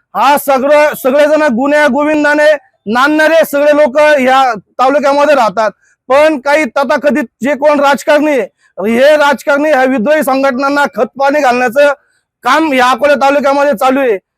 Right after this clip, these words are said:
आणि सर्व आदिवासी भागांमध्ये या, अ, रावण संघटना एवढी फोपावत चाललेली आहे. त्या रावण संघटनेच्या,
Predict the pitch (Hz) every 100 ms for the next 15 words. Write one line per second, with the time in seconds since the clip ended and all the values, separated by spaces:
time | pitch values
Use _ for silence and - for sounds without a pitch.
0 | _ 175 240 302 311 302 - - - 254
1 | 277 311 311 262 285 302 285 277 247 262
2 | 277 285 277 254 - _ _ - 202 254
3 | 294 302 277 240 175 196 233 233 226 226
4 | 220 208 196 202 240 302 277 262 269 277
5 | 247 285 277 277 294 294 247 240 302 302
6 | - 285 277 277 269 196 _ _ _ -
7 | 262 294 285 277 302 226 262 277 285 277
8 | 285 285 294